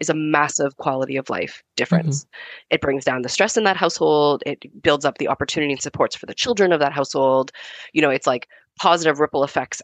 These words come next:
Speaker 1: outwards. And it, it's not the same as, like, the, like, immense amassing of wealth on the far
Speaker 2: Mm-hmm.
Speaker 1: end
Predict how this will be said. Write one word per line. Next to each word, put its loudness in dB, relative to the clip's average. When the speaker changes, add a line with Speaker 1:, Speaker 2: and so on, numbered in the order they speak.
Speaker 1:
outwards. -2
And -2
it, 0
it's 0
not 4
the -2
same 2
as, -4
like, -6
the, -4
like, -8
immense 0
amassing 0
of -6
wealth -2
on 4
the -2
far 4
Speaker 2:
Mm-hmm. 4
Speaker 1:
end -4